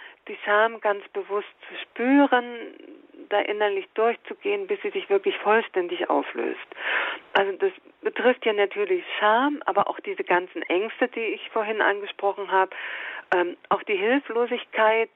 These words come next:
ähm, nicht anders sein zu können, wie ich gerade bin.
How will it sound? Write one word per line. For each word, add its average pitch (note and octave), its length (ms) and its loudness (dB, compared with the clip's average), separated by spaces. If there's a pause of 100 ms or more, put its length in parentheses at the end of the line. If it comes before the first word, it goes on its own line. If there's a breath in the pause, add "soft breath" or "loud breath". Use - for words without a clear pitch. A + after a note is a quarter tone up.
ähm, G3 360 0
nicht G3 200 -2
anders F#3+ 300 2
sein G3 220 2
zu G3+ 100 -8
können, F#3+ 320 -4
wie F#3+ 60 -2
ich - 140 -12
gerade E3+ 400 2
bin. F#3 360 -4